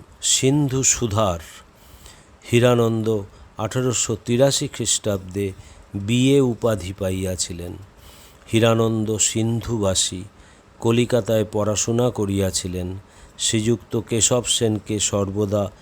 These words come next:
দর্শন ও তাহার সহিত সর্বদা আলাপ করিতেন।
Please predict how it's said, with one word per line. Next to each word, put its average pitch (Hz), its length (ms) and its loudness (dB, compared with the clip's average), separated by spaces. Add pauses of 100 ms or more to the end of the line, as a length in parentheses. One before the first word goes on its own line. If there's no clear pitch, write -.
(360)
দর্শন 123 720 2 (140)
ও 113 80 -2
তাহার 110 380 -2
সহিত 107 440 0
সর্বদা 101 760 0 (380)
আলাপ 113 320 2 (100)
করিতেন। 92 600 -2